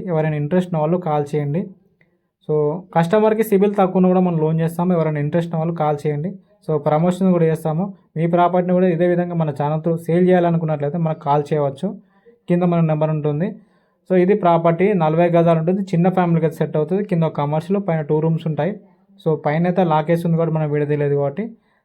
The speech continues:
కి-, పైన కూడా రూమ్స్ ఉంటాయి ఫస్ట్ ఫ్లోర్‌లో. So మీకు అరోరా కాలేజ్ కూడా దగ్గర ఉంటుంది. మీకు ఓ-, అక్కడ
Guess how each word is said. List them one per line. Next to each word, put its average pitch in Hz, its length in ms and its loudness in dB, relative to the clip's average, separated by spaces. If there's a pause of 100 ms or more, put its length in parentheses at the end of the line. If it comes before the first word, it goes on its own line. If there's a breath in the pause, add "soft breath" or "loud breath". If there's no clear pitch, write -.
(100)
కి-, 156 180 -12
పైన 151 180 2
కూడా 175 160 2
రూమ్స్ 160 280 0
ఉంటాయి 151 260 -2
ఫస్ట్ 143 200 -6
ఫ్లోర్‌లో. 151 300 -2 (540 soft breath)
So - 80 4
మీకు 180 160 2
అరోరా 180 320 4
కాలేజ్ 190 260 6
కూడా 190 180 4
దగ్గర 160 220 2
ఉంటుంది. 156 380 0
మీకు 165 220 2 (800 soft breath)
ఓ-, 151 180 0 (180)
అక్కడ 160 160 0